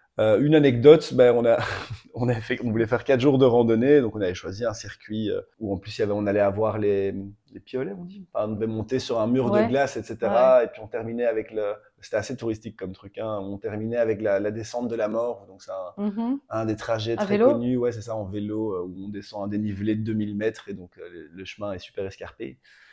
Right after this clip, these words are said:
Speaker 1: Et, euh, la veille du départ, ils nous avaient dit, ouais, essayez de manger léger, et cetera. Donc, euh,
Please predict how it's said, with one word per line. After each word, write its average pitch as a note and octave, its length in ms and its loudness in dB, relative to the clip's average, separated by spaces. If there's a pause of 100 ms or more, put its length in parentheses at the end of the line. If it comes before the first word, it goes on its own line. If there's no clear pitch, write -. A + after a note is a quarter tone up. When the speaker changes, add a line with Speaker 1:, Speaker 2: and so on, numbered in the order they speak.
(520)
Speaker 1:
Et, A#2+ 180 6
euh, G#2 200 6
la A2 160 4
veille C#3+ 200 4
du C3 100 2
départ, C#3 360 6
ils C3+ 60 2
nous A#2+ 60 0
avaient A#2 120 2
dit, C3+ 100 0
ouais, C#3 120 6
essayez C3 200 -4
de C3+ 60 -2
manger B2+ 260 0
léger, A#2+ 440 2
et B2+ 40 0
cetera. A#2 500 -4
Donc, G2 240 -20
euh, - 880 -20